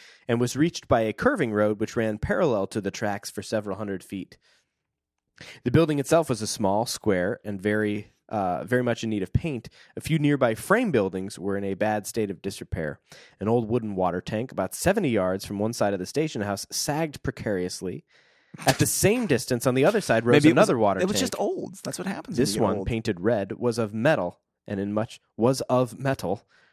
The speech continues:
Speaker 1: uh, and in much better condition. Frank and Joe parked their motorcycles and went into the station. That's two par-, that's longer than we get, like, most
Speaker 2: Yeah.
Speaker 1: discussions than they, that they have with suspects. That was more time than they
Speaker 2: Well,
Speaker 1: spent with Mike Halley.
Speaker 2: and then we even get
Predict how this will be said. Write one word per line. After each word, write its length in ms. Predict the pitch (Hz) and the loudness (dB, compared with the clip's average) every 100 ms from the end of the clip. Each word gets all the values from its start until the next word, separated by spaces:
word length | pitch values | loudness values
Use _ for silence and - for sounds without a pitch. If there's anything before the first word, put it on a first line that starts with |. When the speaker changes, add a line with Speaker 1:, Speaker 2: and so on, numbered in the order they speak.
| _ _ _ - | _ _ _ 0
Speaker 1:
uh, 280 | 110 101 101 | 2 2 2
and 180 | 117 117 | 0 0
in 80 | 113 | 0
much 180 | 107 - | 0 0
better 160 | 101 95 | -2 -2
condition. 420 | 92 82 98 - _ _ _ - - | -6 -8 -10 -16 _ _ _ -20 -8
Frank 200 | - 101 | -2 -2
and 60 | 90 | -2
Joe 100 | 92 | -4
parked 240 | 95 87 | -6 -8
their 80 | 90 | -8
motorcycles 500 | 85 82 - 90 92 | -8 -8 -10 -12 -12
and 100 | 87 | -12
went 200 | 82 - | -12 -14
into 100 | - | -16
the 100 | - | -18
station. 360 | - - - - _ _ - _ _ _ _ _ _ _ _ - | -16 -16 -16 -20 _ _ -20 _ _ _ _ _ _ _ _ -2
That's 340 | 196 - - _ | 0 0 -10 _
two 280 | - 302 311 | 0 0 0
par-, 240 | 233 214 | 0 0
that's 220 | 156 233 151 | 2 0 -2
longer 460 | 147 170 190 185 | 0 0 2 0
than 160 | 160 156 | 0 -2
we 100 | 147 | 0
get, 200 | 143 135 | 0 0
like, 180 | 123 110 | -2 -2
most 360 | 117 131 - 120 | 0 0 -2 -6
Speaker 2:
Yeah. 220 | - 254 | 0 2
Speaker 1:
discussions 520 | 135 131 - 117 110 | 4 2 0 -4 -2
than 180 | 113 110 | -2 -2
they, 140 | 107 | -4
that 180 | 95 110 | -4 -4
they 80 | 110 | -6
have 400 | - 110 113 104 | -2 0 2 2
with 220 | 110 - | 0 -2
suspects. 640 | - 110 101 - 92 85 - | -2 -2 -2 -4 -6 -4 0
That 200 | 151 170 | 2 2
was 160 | 139 | 0
more 240 | 139 139 135 | 0 0 0
time 360 | 135 110 107 | -2 -2 -4
than 80 | 104 | -6
they 80 | 101 | -4
Speaker 2:
Well, 100 | 311 | -2
Speaker 1:
spent 280 | 202 117 113 | 0 -2 -2
with 200 | 113 - | -6 -2
Mike 220 | 113 101 | -2 0
Halley. 360 | 113 101 90 87 | 0 0 0 -2
Speaker 2:
and 160 | 214 277 | -2 0
then 120 | 294 | -2
we 100 | 269 | -4
even 300 | 247 226 208 | -4 -4 -2
get 240 | 202 214 | -2 -2